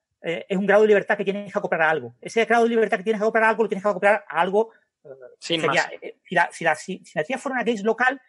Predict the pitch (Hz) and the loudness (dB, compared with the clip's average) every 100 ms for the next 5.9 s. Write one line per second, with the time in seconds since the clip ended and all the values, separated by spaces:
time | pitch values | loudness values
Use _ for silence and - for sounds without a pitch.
0 | _ - 180 220 214 208 208 233 214 - | _ -6 2 2 2 0 2 4 4 2
1 | 160 156 156 127 123 151 190 208 190 156 | -2 -4 -10 -14 -8 -2 2 2 2 0
2 | 147 190 175 165 - 139 120 - _ _ | 0 -2 -2 -4 -2 -2 -2 -12 _ _
3 | _ _ - - 165 165 - 156 190 226 | _ _ -8 -4 0 0 0 -4 0 0
4 | 220 240 214 226 202 233 240 254 254 _ | 0 -4 0 2 2 2 4 2 -2 _
5 | 196 202 220 285 247 - 220 233 | -6 -2 -2 -2 -8 -4 -2 -2